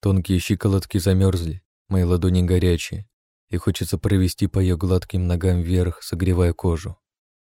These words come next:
Но я сдерживаю себя и устаю. «Сними это с меня, пожалуйста», просит Марина. «Оно такое холодное». Она говорит о тяжёлом драгоценном ожерелье, которое обхватило её шею,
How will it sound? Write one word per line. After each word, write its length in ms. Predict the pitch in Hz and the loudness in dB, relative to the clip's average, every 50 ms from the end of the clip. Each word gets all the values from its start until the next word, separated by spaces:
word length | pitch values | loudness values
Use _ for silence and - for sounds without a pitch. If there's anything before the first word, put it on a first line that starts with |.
| _ _ | _ _
Но 120 | - 92 92 | -2 0 2
я 160 | 92 98 104 | 2 2 2
сдерживаю 640 | 92 90 92 98 104 110 104 98 104 92 87 85 80 | 0 0 2 2 4 4 4 2 2 2 2 0 -2
себя 300 | - - 92 87 87 85 | -2 -4 -4 -2 0 0
и 40 | 87 | -2
устаю. 500 | 82 - - 95 87 80 78 78 98 - _ _ _ _ _ _ _ _ _ _ _ _ _ _ _ _ _ - | -2 -4 -2 -2 -2 -2 -4 -8 -12 -14 _ _ _ _ _ _ _ _ _ _ _ _ _ _ _ _ _ -12
«Сними 420 | - - - 117 104 101 107 110 | -8 -2 0 2 4 4 4 4
это 260 | 117 110 101 - 98 | 4 4 2 0 -4
с 120 | 90 - - | -6 -2 0
меня, 220 | 98 92 90 87 | 0 0 0 -2
пожалуйста», 680 | - - 98 92 92 92 85 80 - - - - - _ _ _ _ _ _ _ _ _ - | -2 -2 -2 0 0 -2 -2 -4 -6 -10 -16 -20 -20 _ _ _ _ _ _ _ _ _ -6
просит 380 | - 110 104 - - 98 85 | 0 0 0 0 0 -2 -2
Марина. 480 | 92 92 90 87 87 85 80 82 80 _ _ _ _ _ _ _ _ _ _ _ _ _ _ _ _ _ _ _ _ | 0 0 0 0 0 -2 -2 -4 -8 _ _ _ _ _ _ _ _ _ _ _ _ _ _ _ _ _ _ _ _
«Оно 280 | - 107 98 95 98 95 | -6 -4 -2 -2 -2 -2
такое 340 | - 101 - - 113 104 95 | -2 -4 -4 -2 -2 -2 -2
холодное». 680 | - - 110 98 92 98 98 82 80 85 80 80 - _ _ _ _ _ _ _ _ _ _ _ _ _ _ _ _ _ _ _ _ _ _ _ _ | 0 0 -2 0 0 0 -2 -2 -4 -8 -8 -8 -12 _ _ _ _ _ _ _ _ _ _ _ _ _ _ _ _ _ _ _ _ _ _ _ _
Она 220 | - 90 90 98 104 | -6 -2 0 0 0
говорит 400 | 101 117 110 120 120 120 110 - | 2 2 2 4 4 2 2 2
о 80 | 113 | 0
тяжёлом 520 | - - 113 107 98 113 113 113 113 110 104 | 0 0 0 0 2 2 2 2 2 2 2
драгоценном 640 | 107 107 104 92 107 98 - 113 107 104 101 101 | 2 0 0 0 0 0 0 0 2 2 2 2
ожерелье, 680 | 101 87 101 98 95 98 98 98 87 80 78 87 - _ _ _ - | 2 2 2 0 2 2 2 0 0 -2 -6 -12 -14 _ _ _ -6
которое 280 | - 107 - 101 98 | -4 -2 0 2 2
обхватило 540 | 92 - - - 98 92 - - 101 98 95 | 0 0 0 0 0 0 0 0 0 0 0
её 240 | 92 87 82 92 87 | 0 0 0 -2 -2
шею, 440 | - - - 92 85 78 76 85 | -2 -2 -4 -2 -2 -4 -6 -10